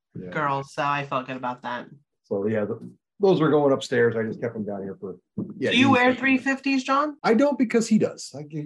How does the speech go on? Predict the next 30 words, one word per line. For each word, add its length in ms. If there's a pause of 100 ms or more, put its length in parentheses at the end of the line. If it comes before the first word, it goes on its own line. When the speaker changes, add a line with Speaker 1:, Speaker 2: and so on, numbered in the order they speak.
Speaker 1:
I, 120
you 100
know 140
what? 300
Give 160
him 120
his, 220 (200)
his, 140
give 160
him 100
his 140
space. 480 (260)
You 80
know, 80
Speaker 2:
Yeah. 160
Speaker 1:
he 80
want, 240
he's 180
the 100
three 200
fifty 260
guy. 280
So 380 (140)
he's 80
Speaker 2:
Cool. 160
Speaker 1:
got, 120 (200)
I, 120 (180)
I 40
would, 440
but 200